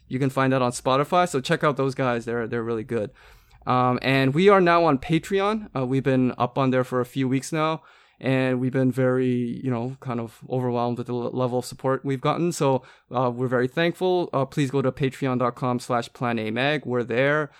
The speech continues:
And if you sign up, you get bonus podcast episodes, you get access to our Discord, and you also get to pool, uh,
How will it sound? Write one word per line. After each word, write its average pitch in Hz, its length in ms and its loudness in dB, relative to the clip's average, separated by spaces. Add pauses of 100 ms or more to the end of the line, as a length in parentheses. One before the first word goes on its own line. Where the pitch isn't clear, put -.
(280)
And 131 160 2
if 131 100 -2
you 131 320 0
sign 131 380 0
up, 156 180 0
you 123 80 -4
get 123 240 -2
bonus 127 380 0
podcast 139 580 -2
episodes, 139 600 -2
you 127 60 -2
get 120 60 -2
access 123 300 -6
to 123 120 -6
our 123 40 -4
Discord, 135 720 -2 (380)
and 175 200 4
you 190 80 6
also 214 300 4
get 190 200 2
to 165 100 -2
pool, 160 800 0
uh, 127 480 0